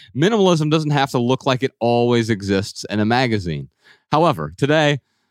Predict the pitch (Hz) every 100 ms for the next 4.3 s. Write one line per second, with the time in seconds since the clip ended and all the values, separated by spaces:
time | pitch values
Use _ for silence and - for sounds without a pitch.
0 | _ _ 104 113 110 127 113 113 107 101
1 | 101 101 101 101 101 95 92 - 101 92
2 | 90 85 85 104 110 101 139 143 165 160
3 | 135 117 - 123 104 110 95 92 92 90
4 | 90 90 90